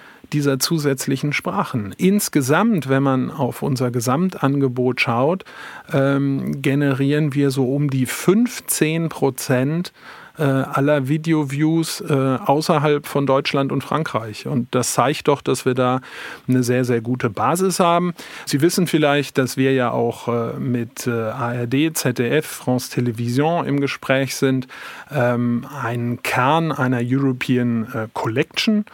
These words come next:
ähm, zu machen, um eben auch Content, ähm, anzubieten, in so einem Untertitelungsmodell Content anzubieten,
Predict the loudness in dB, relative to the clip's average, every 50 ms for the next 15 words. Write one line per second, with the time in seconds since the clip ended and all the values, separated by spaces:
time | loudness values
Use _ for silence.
0 | -18 -18 -16 -16 -18 -18 -16 -6 -2 0 0 2 0 0 -2 -2 -2 -2 -2 -4
1 | -4 -4 -4 -6 -6 -8 _ _ _ _ -8 -6 -6 -4 -4 -4 -6 -6 -6 -6
2 | -6 -4 -2 0 2 2 2 2 2 2 2 2 0 0 0 0 -2 -2 -2 0
3 | 2 2 2 0 0 -2 0 0 0 0 0 -2 -2 0 0 0 0 0 -2 -6
4 | _ -2 0 2 2 2 2 0 0 2 2 2 2 0 -2 -4 -6 -10 -14 -18
5 | -20 -20 -20 -20 -20 -6 -2 0 2 2 2 2 0 0 0 -2 -4 -4 -2 -2
6 | 0 0 0 0 0 0 0 0 -2 -2 -2 -2 0 0 0 0 0 0 0 0
7 | 0 0 2 2 2 2 2 0 0 -2 -2 -2 0 0 0 0 0 -2 -4 -2
8 | 0 2 2 2 2 0 -2 -4 -6 -8 -4 -2 0 0 0 2 2 2 2 2
9 | 2 2 2 2 0 0 0 0 0 0 0 0 0 0 0 -2 -2 -2 -2 0
10 | 0 -2 -2 -2 -2 -2 0 0 0 -2 -2